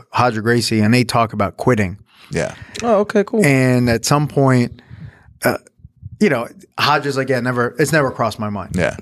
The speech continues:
Speaker 3: Wow.
Speaker 2: That's the thing is, like, you don't, you don't want a fighter to ever, you never wa-,
Speaker 1: Well,
Speaker 2: I don't
Speaker 1: and this
Speaker 2: wanna
Speaker 1: is
Speaker 2: see
Speaker 1: the
Speaker 2: that.
Speaker 1: Right. Like,
Speaker 2: But
Speaker 1: is, is he now a broken fighter? He, he's not a pussy, right? Because we,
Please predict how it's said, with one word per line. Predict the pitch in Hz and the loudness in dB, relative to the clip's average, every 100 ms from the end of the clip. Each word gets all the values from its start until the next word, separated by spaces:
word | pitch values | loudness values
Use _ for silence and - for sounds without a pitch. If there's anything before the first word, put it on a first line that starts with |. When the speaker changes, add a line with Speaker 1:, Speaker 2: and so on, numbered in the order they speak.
| - | -2
Speaker 3:
Wow. | 117 95 95 - - | 0 2 0 -4 -2
Speaker 2:
That's | 131 117 | -2 -2
the | 120 | -2
thing | 139 110 | -2 0
is, | 104 | 0
like, | 110 98 - - _ - | 0 0 -10 -20 _ -4
you | 101 110 | 2 2
don't, | 131 131 127 - _ _ _ - - - _ _ - | 4 4 2 -2 _ _ _ -20 -20 -20 _ _ -6
you | 95 98 | 2 4
don't | 101 - | 2 0
want | 104 127 127 | 0 0 0
a | |
fighter | - - 98 90 | -4 -2 -2 -2
to | 85 - 95 | -2 -2 0
ever, | 90 87 82 - | 2 2 0 -4
you | - 123 | 0 2
never | 156 160 | 4 2
wa-, | 156 | 2
Speaker 1:
Well, | 156 165 | 0 0
Speaker 2:
I | 170 | 2
don't | 180 | 2
Speaker 1:
and | 165 | 2
this | 208 | 2
Speaker 2:
wanna | 110 | 2
Speaker 1:
is | 98 | 0
Speaker 2:
see | 156 | 2
Speaker 1:
the | 127 | 0
Speaker 2:
that. | 87 | -2
Speaker 1:
Right. | 139 151 135 151 | 0 0 -2 -2
Like, | 143 | 0
Speaker 2:
But | 123 | 0
Speaker 1:
is, | - 175 147 | 2 2 2
is | - 214 220 | 4 2 4
he | 202 208 190 | 0 2 0
now | 156 156 156 151 147 135 | 2 2 2 2 2 0
a | 135 | -2
broken | 123 139 139 135 131 120 - | 0 0 2 -2 -2 -4 -6
fighter? | - 131 113 95 - _ - | 0 0 0 -8 -16 _ 0
He, | 180 | 0
he's | 240 202 202 | 4 2 4
not | 220 | 2
a | 214 | 2
pussy, | 190 170 - 127 | 0 -2 -2 -4
right? | 131 143 | 0 0
Because | 147 151 135 | 0 -2 -2
we, | 160 | -8